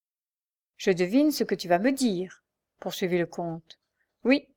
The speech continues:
j'aurais pu recourir au genre de police. » « Dame, monsieur le comte, un lieutenant général ? » interrompit le domestique avec un fin sourire. « Mais, » conclut imperturbablement monsieur de Linière, «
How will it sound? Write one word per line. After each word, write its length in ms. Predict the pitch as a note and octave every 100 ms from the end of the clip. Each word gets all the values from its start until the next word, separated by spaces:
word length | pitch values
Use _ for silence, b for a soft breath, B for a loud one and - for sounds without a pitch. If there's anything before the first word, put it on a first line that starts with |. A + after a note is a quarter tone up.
| _ -
j'aurais 300 | A#3 G#3+ G#3
pu 120 | D4+
recourir 600 | B3 - F3+ A#3 C#4 B3
au 60 | F3
genre 160 | A#3
de 80 | G3+
police. » « 580 | G3 A3+ D#4 - - - _ _ _ _ _ _ _ -
Dame, 440 | F3+ B3 E4+ G3 -
monsieur 240 | F#3+ F3+ G3
le 80 | F3+
comte, 460 | - G3 F#3 - _ _ _ _
un 100 | F3+
lieutenant 400 | E3+ F#3 F#3 G3
général ? » 640 | F#3 F#3 F3+ G3+ D4 F4+ D4+ - _ _ _ -
interrompit 500 | F3+ F#3+ F#3 E3 F#3
le 80 | E3
domestique 540 | E3+ E3 - C#4 C4+
avec 200 | F3+ E3+
un 80 | F3
fin 180 | - G#3
sourire. « 540 | - F#3 F#3 F3 - _ _ _ _ _ _ -
Mais, » 240 | B3+ - - _ _ -
conclut 480 | F#3+ F3+ - A#3+
imperturbablement 960 | A3+ F3 G3+ - G3 F3+ F#3 F3 F3 G#3+
monsieur 220 | G#3 -
de 100 | F3
Linière, « 580 | F3 E3+ E3+ E3+ E3 -